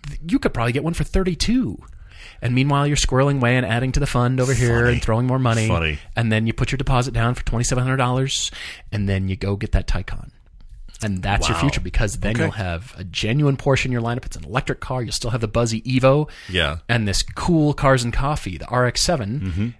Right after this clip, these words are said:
Speaker 1: And you'll never have to borrow your wife's C X five
Speaker 2: So,
Speaker 1: again.
Speaker 2: so the Viper's gone.
Speaker 1: Yep.
Speaker 2: But I see where you, wow. I, and I like the, the breadth of the garage still. That's very cool.
Speaker 1: And it's
Speaker 2: I
Speaker 1: still
Speaker 2: do
Speaker 1: kind
Speaker 2: like
Speaker 1: of a
Speaker 2: that.
Speaker 1: weird garage.
Speaker 2: I do like that.
Speaker 1: A
Speaker 2: Yeah,
Speaker 1: weird,
Speaker 2: yeah, yeah.
Speaker 1: cool garage.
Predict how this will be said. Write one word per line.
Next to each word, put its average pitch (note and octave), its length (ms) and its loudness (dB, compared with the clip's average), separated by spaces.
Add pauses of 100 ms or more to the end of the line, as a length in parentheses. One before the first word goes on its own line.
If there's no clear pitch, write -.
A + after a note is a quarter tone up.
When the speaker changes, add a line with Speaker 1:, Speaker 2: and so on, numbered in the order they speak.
(140)
Speaker 1:
And A#2 140 -2
you'll F#2 80 -2
never C3 360 4
have D3+ 160 0
to D3 60 -4
borrow A#2+ 220 0
your A#2 100 -2
wife's G#2+ 300 -2
C A2 180 -4
X A#2 160 -4
five - 280 -10
Speaker 2:
So, A#2 140 0
Speaker 1:
again. - 120 -4
Speaker 2:
so - 120 0
the G2 120 2
Viper's A2+ 340 0
gone. E2+ 400 -4 (200)
Speaker 1:
Yep. - 340 0 (160)
Speaker 2:
But F2+ 240 -2 (120)
I E2+ 140 -6
see E2+ 160 -2
where A#2 100 -2
you, E2+ 80 -6
wow. F2+ 420 2
I, - 80 -4
and G#2+ 220 -2
I A2 40 4
like D3 260 2
the, D3+ 80 -2
the A#2 180 -4
breadth A2 380 2
of F2+ 80 -6
the G2 80 0
garage F2 420 0
still. C2 220 -2
That's D2 160 -8
very E2+ 300 -2
cool. - 260 -6
Speaker 1:
And A#2+ 100 2
it's G2 140 -2
Speaker 2:
I - 40 2
Speaker 1:
still C3 160 6
Speaker 2:
do - 40 2
Speaker 1:
kind B2 120 4
Speaker 2:
like C#3 80 2
Speaker 1:
of - 0 -
a C#3+ 100 4
Speaker 2:
that. - 40 -2
Speaker 1:
weird C#3 240 0
garage. C#3+ 480 0
Speaker 2:
I F2+ 40 -2
do G2 160 0
like F2+ 220 0
that. - 140 -6
Speaker 1:
A G#2 60 -2
Speaker 2:
Yeah, F#2 80 0
Speaker 1:
weird, G#2+ 220 4
Speaker 2:
yeah, D#2 60 0
yeah. - 60 0
Speaker 1:
cool A#2 160 2
garage. F2+ 520 -4